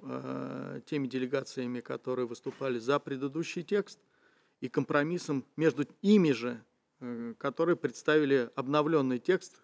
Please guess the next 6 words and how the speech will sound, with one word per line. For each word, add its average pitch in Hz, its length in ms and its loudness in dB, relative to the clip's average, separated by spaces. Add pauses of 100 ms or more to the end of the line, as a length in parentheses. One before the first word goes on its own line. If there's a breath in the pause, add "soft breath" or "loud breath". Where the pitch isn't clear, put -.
(100)
но 139 140 -2
который, 147 520 0 (580 soft breath)
э, 123 420 -2
по 135 100 -2
нашему 139 340 -2
мнению 139 560 0